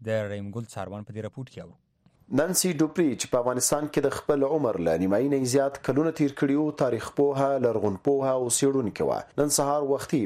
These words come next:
Speaker 2: په کابل کې د نوي کلنۍ په عمر ساه ورکړه. میرمن ډوپري چې په نولس سوه اووه ویشتم کال کې زیږېدلې وه، په نولس سوه دوه شپېتم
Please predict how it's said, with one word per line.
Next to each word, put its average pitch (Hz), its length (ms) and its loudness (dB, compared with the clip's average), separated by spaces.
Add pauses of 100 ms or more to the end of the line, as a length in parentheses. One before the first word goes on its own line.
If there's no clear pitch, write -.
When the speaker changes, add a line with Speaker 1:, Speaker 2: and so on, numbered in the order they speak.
Speaker 2:
په 95 140 -2
کابل 107 260 2
کې 127 380 0
د 90 180 0
نوي 113 240 2 (140)
کلنۍ 110 460 0
په 85 180 0
عمر 107 260 2
ساه 107 220 0
ورکړه. - 440 -4 (200)
میرمن 147 280 2
ډوپري 143 300 2
چې 127 240 -2
په 110 120 2
نولس 143 300 0
سوه 143 140 0
اووه 127 240 0
ویشتم 120 360 -2 (120)
کال 113 160 2
کې - 180 -2
زیږېدلې 147 420 2
وه، 147 100 0 (340)
په 147 260 2
نولس 101 260 0
سوه 131 200 2
دوه 120 120 0
شپېتم 156 380 0